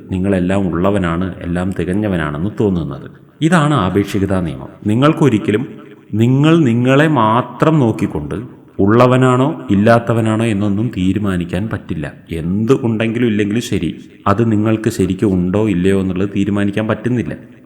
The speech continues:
ഇതിന് നിങ്ങൾ മറ്റാരെങ്കിലും നോക്കുന്നു എന്നുള്ളതാണ് ലോകത്തിൻ്റെ രീതി. ഈ രീതി ശരിയാണോ? ഈ രീതി നമുക്ക് പ്രോഗ്രസ് ഉണ്ടാക്കാൻ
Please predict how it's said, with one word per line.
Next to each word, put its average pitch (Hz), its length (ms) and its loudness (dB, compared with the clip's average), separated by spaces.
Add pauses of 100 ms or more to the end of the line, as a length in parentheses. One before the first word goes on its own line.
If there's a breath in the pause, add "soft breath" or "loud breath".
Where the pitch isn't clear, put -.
ഇതിന് 175 260 6
നിങ്ങൾ 131 280 6
മറ്റാരെങ്കിലും 101 800 2
നോക്കുന്നു 92 600 0
എന്നുള്ളതാണ് 82 540 -4
ലോകത്തിൻ്റെ 78 600 -6
രീതി. 69 360 -8 (320)
ഈ 135 120 4
രീതി 143 300 4
ശരിയാണോ? 127 600 2 (560)
ഈ 180 120 6
രീതി 180 280 4
നമുക്ക് 135 360 2
പ്രോഗ്രസ് 127 560 4
ഉണ്ടാക്കാൻ 117 420 2